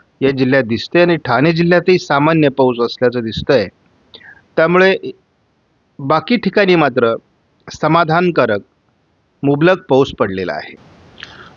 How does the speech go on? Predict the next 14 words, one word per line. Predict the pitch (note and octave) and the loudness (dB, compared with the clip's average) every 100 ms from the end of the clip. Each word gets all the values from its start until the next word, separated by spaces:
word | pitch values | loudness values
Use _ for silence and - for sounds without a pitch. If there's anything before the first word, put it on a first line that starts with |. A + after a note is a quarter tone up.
| - _ - | -20 _ -4
सध्या | - E3+ F3+ | -2 2 0
पावसाचं | F#3 E3 D3+ D#3 D3+ | 2 2 2 0 0
प्रमाण | D#3 D3+ D3+ | 0 0 0
कमी | C#3+ C#3 | 0 0
झालंय. | D3 D3+ F3 F#3 _ _ _ _ _ _ _ - | 0 2 2 0 _ _ _ _ _ _ _ 0
पूर्व | D3+ D#3 | 2 4
विदर्भात | D3 C#3+ D3+ D3 D3+ | 2 2 0 0 0
आज | C#3 C3+ C3 - | 0 -2 -4 -6
हलक्या | C#3 C3 C#3+ | -4 -2 0
पावसाची | C#3 C3 A#2+ C3 B2+ | 0 0 -2 -4 -4
शक्यता | - A#2+ - B2+ C3 C3 - _ - | -4 -4 -2 -2 0 0 -2 _ -8
भंडारा, | A#2 A#2 B2+ B2+ | -2 0 0 0
गोंदियामध्ये | A#2 A#2 B2+ B2 B2 | -2 0 2 2 2
आहे. | A#2 A2+ | 0 -2